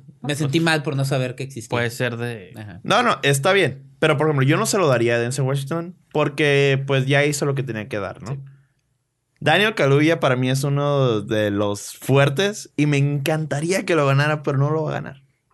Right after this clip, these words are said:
Speaker 3: Seamos honestos. El
Speaker 2: Ajá.
Speaker 3: trabajo que hace en Get Out tampoco es tan excelente para que
Speaker 2: Ah, ¿le
Speaker 3: diga
Speaker 2: diste tus puntos? No, ¿verdad?
Speaker 3: No, no, no, no le di mis puntos a él.
Speaker 2: Ahí va,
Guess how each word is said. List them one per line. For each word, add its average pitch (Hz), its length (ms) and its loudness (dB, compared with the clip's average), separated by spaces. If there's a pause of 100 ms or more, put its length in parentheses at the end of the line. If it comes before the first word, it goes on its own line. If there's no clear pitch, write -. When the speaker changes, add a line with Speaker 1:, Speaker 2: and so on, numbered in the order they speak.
(360)
Speaker 3:
Seamos 135 440 2
honestos. 135 460 -4 (140)
El 107 100 2
Speaker 2:
Ajá. 113 80 2
Speaker 3:
trabajo 117 320 2
que 143 60 0
hace 143 120 -2
en 143 100 0
Get 139 100 4
Out 139 160 2
tampoco 120 400 0
es 135 160 -4
tan 117 480 0
excelente 101 640 -2
para 101 160 -4
que - 80 -6
Speaker 2:
Ah, 127 40 2
¿le 127 120 2
Speaker 3:
diga 131 60 0
Speaker 2:
diste 135 160 -4
tus 131 140 -8
puntos? 170 260 -6
No, 101 120 -12
¿verdad? 92 180 -18 (100)
Speaker 3:
No, 92 260 -2
no, 71 80 -6
no, 69 180 -8
no 69 160 -14
le 58 60 -12
di 60 60 -14
mis - 160 -18
puntos - 240 -20
a - 20 -16
él. 139 80 -18
Speaker 2:
Ahí 113 140 -8
va, 90 160 -16